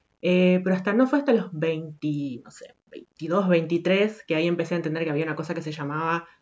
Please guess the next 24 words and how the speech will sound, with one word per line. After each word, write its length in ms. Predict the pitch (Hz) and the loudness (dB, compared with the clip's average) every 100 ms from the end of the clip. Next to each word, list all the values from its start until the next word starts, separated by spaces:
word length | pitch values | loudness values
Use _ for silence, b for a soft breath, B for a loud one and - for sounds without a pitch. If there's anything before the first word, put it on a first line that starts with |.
| _ _ - | _ _ -8
eh, 280 | 147 147 143 | -4 -4 0
carta 380 | 180 185 180 156 | 2 2 0 -2
natal, 480 | 151 165 175 185 156 | 0 2 2 2 -2
o 40 | |
sea 140 | 160 | -6
que 280 | 151 151 143 147 | -6 -6 -6 -4
además 380 | 151 160 185 | -4 -2 0
del 200 | 175 151 151 | 2 2 0
sol, 440 | 220 214 220 220 | 2 4 2 0
porque 160 | 139 151 | -6 -2
digamos, 200 | 156 147 | -2 -2
cuando 180 | 139 151 | -4 -4
a 40 | |
vos 80 | 175 | -2
te 80 | 160 | -2
preguntan 340 | 170 156 147 | -2 -2 -2
de 80 | 151 | -2
qué 100 | 170 | -2
signo 340 | 175 175 175 | -2 -2 -2
sos, 380 | 175 202 233 247 | -2 0 0 0
es 200 | 156 165 | -4 -4
el, 360 | 151 151 139 147 - | -4 -4 -6 -14 -10
tu 120 | 151 | -6
sol. 280 | 151 123 | -4 -6